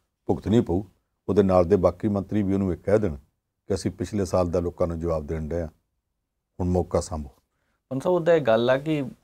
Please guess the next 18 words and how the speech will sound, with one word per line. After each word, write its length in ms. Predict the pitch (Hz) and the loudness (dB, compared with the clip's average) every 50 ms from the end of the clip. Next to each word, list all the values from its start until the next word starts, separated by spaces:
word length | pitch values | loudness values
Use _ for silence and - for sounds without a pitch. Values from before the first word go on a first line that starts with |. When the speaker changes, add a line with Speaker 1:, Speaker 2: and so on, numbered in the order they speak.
| _ _ - - | _ _ -10 -8
Speaker 2:
ਜਦੋਂ 220 | 110 110 117 120 120 | -4 -2 -2 -2 -2
ਚੂਹੇ 300 | 120 131 131 123 131 143 | -2 -4 -4 -2 0 0
ਅਨਾਜ 280 | 147 143 135 135 135 | 2 2 2 2 2
ਖਰਾਬ 220 | 135 139 135 131 131 | 2 2 2 2 2
ਕਰ 120 | 131 131 | 0 -2
ਦਿੰਦੇ 300 | 123 135 139 139 120 110 | 0 0 0 0 0 -2
ਸੀ, 120 | 107 - 131 | -2 -2 -2
ਹੁੰਦੇ 140 | 135 156 | -2 0
ਆ 40 | 160 | 0
ਬੰਦੇ 300 | 147 127 120 113 117 135 | 0 0 0 0 0 0
ਇੰਨਾ 180 | 135 135 135 131 | 0 0 -2 -2
ਕੁਝ 200 | 135 143 135 131 | -2 -4 -4 -2
ਢਕਾਰੀ 300 | 139 - 131 113 107 107 | 0 0 0 0 0 0
ਜਾਂਦੇ 240 | 113 117 123 127 135 | -2 -2 0 0 0
ਆ, 40 | |
ਪਤਾ 260 | 135 135 117 110 - 123 | 0 0 -2 -4 -2 -2
ਨਹੀਂ 100 | 127 131 | -2 0
ਲੱਗਦਾ। 320 | 131 127 123 127 131 139 | -2 -2 0 0 -2 -2